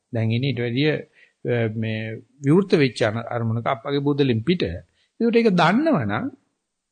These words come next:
එන්නේ දැන ගැනීම අම්මා අප්පා දීප එකක් නෙවෙයි.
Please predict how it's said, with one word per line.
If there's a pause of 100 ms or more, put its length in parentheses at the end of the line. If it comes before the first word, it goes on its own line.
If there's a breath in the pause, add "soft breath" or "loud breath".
(1000)
එන්නේ
දැන
ගැනීම
අම්මා
අප්පා
දීප
එකක්
නෙවෙයි.